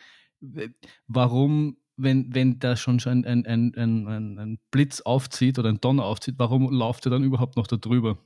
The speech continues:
Weil, ich glaub, meine ich, mich erinnern zu können, dass der da irgendwie durchlaufen wollte, einfach weil er kompetitiv ist. Und das, wenn du solche heroik-, heroischen Geschichten hörst, die dann halt zum Glück gut ausgehen, dann denkst du halt auch, „Na ja, bitte so ein bisschen,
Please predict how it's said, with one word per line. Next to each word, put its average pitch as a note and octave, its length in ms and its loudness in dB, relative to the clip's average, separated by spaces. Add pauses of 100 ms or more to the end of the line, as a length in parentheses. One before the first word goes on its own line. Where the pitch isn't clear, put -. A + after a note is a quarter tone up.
(420)
Weil, G2+ 240 0 (400)
ich - 180 -20
glaub, A2 300 0
meine A#2 240 2
ich, - 100 -6
mich B2 220 0
erinnern A#2+ 260 2
zu - 100 -8
können, A2+ 340 0 (800)
dass A2 180 0
der A#2+ 100 2
da A2+ 80 0
irgendwie A2 240 0
durchlaufen A#2 560 -2
wollte, G2+ 260 -2 (340)
einfach A2 360 -2
weil G#2+ 140 0
er G#2 120 0
kompetitiv G#2+ 800 -2
ist. - 160 -8 (800)
Und C3 180 0
das, D#3 120 2
wenn C#3+ 100 4
du - 40 -6
solche C#3 380 0 (440)
heroik-, C3+ 560 0
heroischen C3+ 380 2
Geschichten C3 380 0
hörst, A2 320 0
die B2 60 2
dann A2+ 140 2
halt A2 320 -2 (200)
zum B2+ 140 0
Glück C3 180 2
gut E3+ 180 0
ausgehen, A#2+ 480 0 (540)
dann A#2+ 160 2
denkst B2+ 260 0
du C3 80 2
halt A#2+ 140 2
auch, A2 280 0
„Na G2 100 -6
ja, - 400 -10
bitte - 240 -8
so G#2+ 120 -2
ein G2+ 60 0
bisschen, G#2 380 0